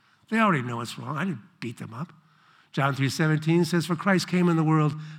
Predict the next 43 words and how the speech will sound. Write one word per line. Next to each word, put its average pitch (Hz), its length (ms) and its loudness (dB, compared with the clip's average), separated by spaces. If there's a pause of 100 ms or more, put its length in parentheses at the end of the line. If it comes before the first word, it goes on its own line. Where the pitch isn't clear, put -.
not 180 220 0
to - 60 -4
condemn 139 380 -2
the 139 80 -4
world, 135 300 -4
but 147 120 -4
the 160 100 -6
world 151 240 0
might 160 120 0
be 180 80 2
saved 269 360 -4
through 165 100 -10
him." 110 220 -14 (1200)
"Okay, 170 220 -2
brother, 143 280 0
I'm 127 100 -4
praying 143 300 -2
for - 140 -12
you." 117 60 -20 (880)
And 143 100 0
we 202 160 8
are 190 80 6
best 190 380 2
friends 127 420 -2
to - 100 -10
this 143 140 -4
very 143 280 0
day, 123 240 -6
and 127 80 -8
will 131 100 -6
continue 151 380 -4
to 135 60 -4
be 143 140 0
so, 151 380 -6 (520)
well, - 200 -10 (340)
for 143 160 -6
eternity. 120 480 -4 (2250)
So 147 160 0
how 240 320 2
do 269 60 4
you 226 120 4
do 175 200 6
that? 110 240 -4